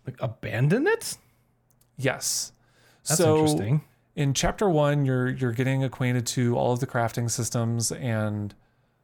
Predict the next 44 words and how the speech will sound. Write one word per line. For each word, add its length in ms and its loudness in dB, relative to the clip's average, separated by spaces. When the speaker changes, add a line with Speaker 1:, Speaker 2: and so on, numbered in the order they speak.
Speaker 2:
and, 140 -2
like, 180 -2
having, 520 -2
like, 140 -6
a, 180 -8
a 40 -4
spaceship 420 0
to 120 -2
return 320 -2
to 260 -2
for 260 -4
air 440 2
and 480 -2
doing 200 2
the 80 2
main 200 0
part 220 -2
of 60 -2
the 60 -2
crafting. 580 -8
Speaker 1:
Yeah. 280 -10
Speaker 2:
And 560 0
you 100 0
get 120 0
to 60 -2
chapter 300 -2
two, 380 2
and 160 0
it's 160 -2
a, 60 -4
it's 200 -4
a 40 -2
bigger 340 0
explorable 560 0
area, 260 0
but 100 -2
you 100 -6
still 180 -4
kind 200 -2
of 80 -2
have, 120 -2
like, 120 -2
a 60 -4
central 600 -2